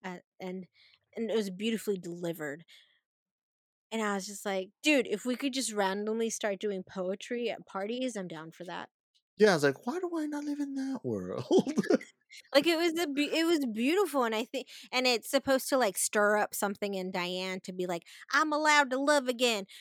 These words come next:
Speaker 1: which also, that reminds me of that one
Speaker 2: Did she have an accent?
Speaker 1: soundtrack, no.
Speaker 2: <laughs>
Speaker 1: It feels
Speaker 2: It's
Speaker 1: like
Speaker 2: like
Speaker 1: people should have that accents, accents in this fucking movie.
Speaker 2: This
Speaker 1: 'Cause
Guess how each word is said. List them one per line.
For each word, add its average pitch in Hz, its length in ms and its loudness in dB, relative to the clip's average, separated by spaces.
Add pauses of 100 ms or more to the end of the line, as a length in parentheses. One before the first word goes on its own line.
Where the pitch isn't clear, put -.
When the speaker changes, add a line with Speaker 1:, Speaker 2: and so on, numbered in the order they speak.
Speaker 1:
which 330 240 0
also, 339 360 6
that 262 160 6
reminds 269 480 2
me 247 140 2
of 233 140 -2
that 214 220 2
one 233 160 0
Speaker 2:
Did 254 80 0
she - 100 4
have 415 120 8
an 381 100 10
accent? 151 460 10 (180)
Speaker 1:
soundtrack, 262 520 0
no. 185 400 -8 (280)
Speaker 2:
<laughs> - 20 -6 (2000)
Speaker 1:
It 440 100 8
feels 466 300 10
Speaker 2:
It's 480 80 6
Speaker 1:
like - 100 12
Speaker 2:
like 240 140 4
Speaker 1:
people 427 200 8 (220)
should 403 140 6
have 339 180 12 (160)
that 320 160 12 (180)
accents, 339 520 4 (180)
accents 254 680 6
in 247 160 2
this 240 340 0
fucking 233 600 -2
movie. 254 380 0
Speaker 2:
This 120 140 -2
Speaker 1:
'Cause 202 60 -6